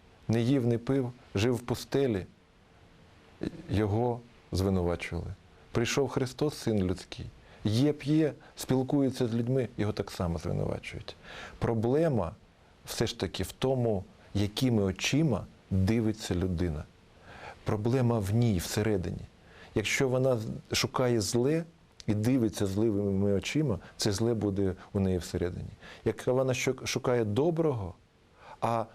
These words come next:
багатство, да, від слова Бог також. І багатство так само може бути благословінням від Бога, але і багатство є відповідальністю, бо дати іншому має тільки той, хто щось сам має, може,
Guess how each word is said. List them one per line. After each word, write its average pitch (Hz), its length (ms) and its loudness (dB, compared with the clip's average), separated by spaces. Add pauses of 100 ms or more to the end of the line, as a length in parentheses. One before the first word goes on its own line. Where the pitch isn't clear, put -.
багатство, 127 840 0 (440)
да, 143 220 0 (280)
від 117 120 0
слова 131 300 0
Бог 120 380 0
також. - 600 -6 (720)
І 123 240 4 (200)
багатство 139 520 2
так - 320 -4
само 156 300 2
може 139 260 2
бути 131 280 0
благословінням 127 840 0
від 120 160 0
Бога, 87 360 -4 (440)
але 101 220 2
і 104 40 2
багатство 113 640 -2
є 107 180 0
відповідальністю, 104 1000 -2 (280)
бо 117 280 2 (140)
дати 123 440 2
іншому 135 400 2
має 117 380 2 (300)
тільки 117 340 -2
той, 147 280 2
хто - 180 -4
щось 127 260 -2
сам 143 260 -2
має, 120 340 0
може, 98 340 0